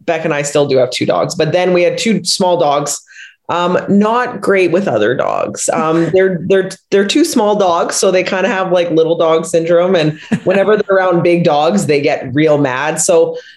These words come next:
Speaker 1: I thought, "You know what? We're gonna be on the ice.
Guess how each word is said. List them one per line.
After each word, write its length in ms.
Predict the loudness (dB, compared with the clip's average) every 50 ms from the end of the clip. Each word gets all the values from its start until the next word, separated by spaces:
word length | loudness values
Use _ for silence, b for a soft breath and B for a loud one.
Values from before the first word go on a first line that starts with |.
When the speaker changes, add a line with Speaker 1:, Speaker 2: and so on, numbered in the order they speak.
| B _ -4
Speaker 1:
I 180 | -2 -2 -2
thought, 280 | 0 0 0 0 0 2
"You 60 | 2
know 100 | 2 2
what? 220 | 2 2 0 0 0
We're 140 | 0 2
gonna 180 | 2 2 2 2
be 120 | 2 2
on 140 | 0 2 0
the 180 | 0 -2 -2 -4
ice. 600 | -4 -2 0 0 0 0 0 -2 -2 -2 -4 -6